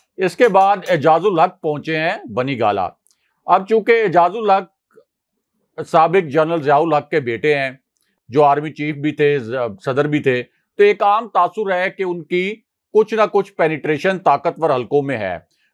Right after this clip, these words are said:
तो इस हवाले से कुछ इतलात ऐसी हैं कि कोई पैगामात पहुंचाए हैं एजाजुल हक ने इमरान खान साहब को, खास तौर पर फॉरेन फंडिंग केस का फैसला सामने आने के बाद।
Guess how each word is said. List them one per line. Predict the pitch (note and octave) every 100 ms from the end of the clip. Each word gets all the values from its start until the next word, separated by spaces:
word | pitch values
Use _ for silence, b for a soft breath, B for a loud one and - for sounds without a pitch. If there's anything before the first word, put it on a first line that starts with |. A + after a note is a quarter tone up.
| _
तो | G#3+
इस | A#3+ B3
हवाले | G3+ F#3+ G#3
से | G#3 G3 G3+ - _ _ _
कुछ | - A3 - A3
इतलात | G3+ F3 E3+ E3+ F#3+
ऐसी | D#3+ D#3 F#3+
हैं | E3+ E3+ E3+
कि | - E3+ E3+ E3 -
कोई | E3
पैगामात | E3 D#3 C3 C3 B2 D3+ -
पहुंचाए | C3+ A2 B2 C#3+
हैं | C#3+ C#3 B2+
एजाजुल | A#2 A#2 B2+ C3
हक | A#2
ने | B2+ B2 C#3 _ _ _ D3
इमरान | C#3 C#3+ D#3
खान | D3+ C#3 C#3
साहब | C#3+ B2+
को, | - C#3+ D3 - _ -
खास | F3 G#3 G3
तौर | F#3 E3
पर | - F3+
फॉरेन | E3+ D3 D3+ E3
फंडिंग | D3+ C#3 D3+
केस | D3 C#3 C#3
का | - D#3
फैसला | D#3 C3+ A#2+ C#3
सामने | C#3+ C3 A#2 B2+
आने | C3+ A#2 A#2
के | - C3+
बाद। | G#2 G#2+ F2+